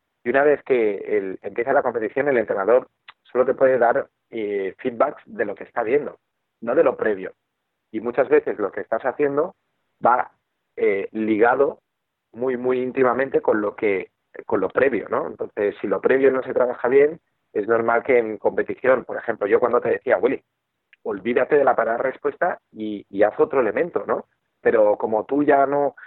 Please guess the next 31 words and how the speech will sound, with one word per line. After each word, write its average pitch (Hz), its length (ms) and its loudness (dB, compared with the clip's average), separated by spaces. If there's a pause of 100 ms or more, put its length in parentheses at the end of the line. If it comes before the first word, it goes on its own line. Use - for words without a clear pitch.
(160)
no 135 140 2
habías 143 280 2
probado 135 400 2
otro 120 220 2
elemento, 139 600 0 (680)
no, 107 380 -4
tu - 160 -4
cabeza 123 400 4
funciona 131 400 0
de, 107 160 0
"No, 117 120 0
no, 123 80 0
no, 110 300 -2
Willy, 113 240 -4 (300)
lo 104 120 -8
que 110 120 -6
funciona 139 360 0
es 147 60 0
la 123 100 0
parada-respuesta". 113 840 -2 (440)
Incluso 127 560 -4
en 107 80 -6
una 151 240 -2
situación 131 640 0
en 104 180 -4
la 98 120 -2
que 98 140 -12 (120)
sabes 131 300 0 (140)
que 101 180 -4
no 131 380 -2
estás, - 560 -4